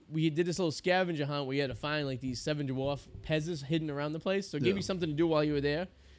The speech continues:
Speaker 1: And then you got a free Pez dispenser when you won, which we found. And then they give you a four dollar credit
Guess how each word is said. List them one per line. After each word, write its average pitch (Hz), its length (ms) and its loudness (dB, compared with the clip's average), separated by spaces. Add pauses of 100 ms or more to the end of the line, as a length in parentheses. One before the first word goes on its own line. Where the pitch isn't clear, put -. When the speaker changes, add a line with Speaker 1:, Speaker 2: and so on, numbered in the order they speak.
Speaker 1:
And 165 100 -2
then 202 80 2
you 220 60 0
got 196 120 4
a 156 40 -2
free 220 200 -6
Pez 220 280 -2
dispenser 151 480 -4
when 147 140 0
you 143 100 0
won, 160 420 0
which 156 180 -10
we 165 80 -6
found. 147 360 -6 (440)
And 175 120 4
then 262 80 2
they 294 60 0
give 262 140 -2
you 202 120 4
a 165 60 2
four 220 280 2
dollar 190 280 4
credit 240 460 0